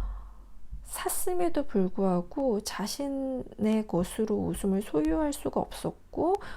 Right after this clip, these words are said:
웃음을 지키기 위해 수단과 방법을 다 동원하지 않을 수 없었던 것이죠."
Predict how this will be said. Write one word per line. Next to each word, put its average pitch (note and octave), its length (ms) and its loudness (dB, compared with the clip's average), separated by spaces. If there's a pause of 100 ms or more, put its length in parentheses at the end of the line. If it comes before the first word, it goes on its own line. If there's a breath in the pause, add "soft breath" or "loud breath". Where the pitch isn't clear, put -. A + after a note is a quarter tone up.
(120)
웃음을 C4+ 440 0
지키기 B3+ 720 -2
위해 A3 380 0
수단과 E4+ 460 -2
방법을 A#3+ 920 0 (380 loud breath)
다 G3+ 280 -4
동원하지 A3 580 2
않을 E3+ 300 -2
수 - 360 -2
없었던 A3+ 540 0
것이죠." - 600 -8